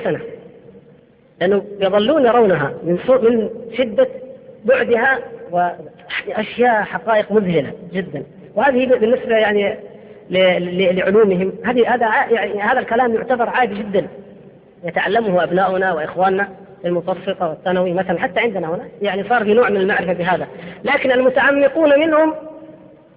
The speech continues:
يعني، يصلون إلى نظريات مذهلة جدًا، فتضطر أ-، يعني، أعصابهم، شعورهم،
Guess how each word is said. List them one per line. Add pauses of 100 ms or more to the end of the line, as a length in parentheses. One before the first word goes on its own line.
(260)
يعني،
يصلون
إلى
نظريات
مذهلة
جدًا، (520)
فتضطر (1200)
أ-،
يعني،
أعصابهم، (460)
شعورهم،